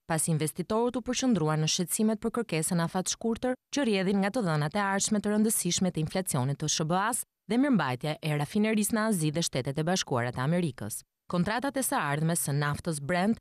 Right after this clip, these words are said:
ranë tetëdhjetë e gjashtë cent ose një përqind në tetëdhjetë e pesë pikë pesëdhjetë e tre dollar për fuqi. Nafta e papërpunuar amerikane West Texas Intermediate ishte në shtatëdhjetë e tetë pikë tetëdhjetë e tre dollar për fuqi, tetëdhjetë e nëntë cent ose një pikë një përqind pas rritjes me dy pikë një përqind në seancën e mëparshme.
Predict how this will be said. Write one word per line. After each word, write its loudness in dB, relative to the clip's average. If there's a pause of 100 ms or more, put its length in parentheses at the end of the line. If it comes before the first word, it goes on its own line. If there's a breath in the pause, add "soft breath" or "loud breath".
(160)
ranë 2
tetëdhjetë 0
e 0
gjashtë -2
cent -2
ose -4
një 2
përqind 0 (240)
në 0
tetëdhjetë 0
e -14
pesë 0
pikë -10
pesëdhjetë 0
e -6
tre 0
dollar 2
për -8
fuqi. -2 (280)
Nafta -2
e 0
papërpunuar 0
amerikane 0
West 0
Texas -2 (160)
Intermediate 0 (160)
ishte -2
në 4
shtatëdhjetë -2
e -8
tetë -2
pikë -12
tetëdhjetë 0
e -18
tre 0
dollar 0
për -8
fuqi, -4 (100)
tetëdhjetë -2
e 2
nëntë -2
cent 0
ose 0
një 2
pikë 0
një 2
përqind -2
pas -2
rritjes 0
me 2
dy -6
pikë 0
një -2
përqind 0
në 0
seancën -2
e 2
mëparshme. -4